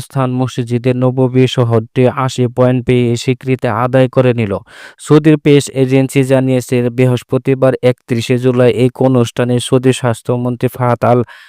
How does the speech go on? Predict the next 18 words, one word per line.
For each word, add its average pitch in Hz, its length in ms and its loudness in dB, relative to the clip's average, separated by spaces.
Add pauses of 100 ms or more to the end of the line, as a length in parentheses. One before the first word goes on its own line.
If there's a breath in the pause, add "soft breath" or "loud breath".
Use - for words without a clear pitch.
(140 loud breath)
জালাজেলের 131 600 2
কাছ 123 220 -2 (140)
থেকে 123 380 -4
মদিনা 135 480 0
অঞ্চলের 139 440 0
গভর্নর 123 600 0
বিন 127 220 0
সালমান 123 560 -2
বিন 127 180 2 (360 soft breath)
সুলতান 143 540 0
ডাব্লিউএইচ 127 640 2
এর 123 200 2 (460 soft breath)
স্বীকৃতি 147 600 0
সনদ 135 400 0 (160)
গ্রহণ 123 400 0
করেন। 98 300 -2 (120)
যুবরাজ 151 420 2
সালমান 135 400 -2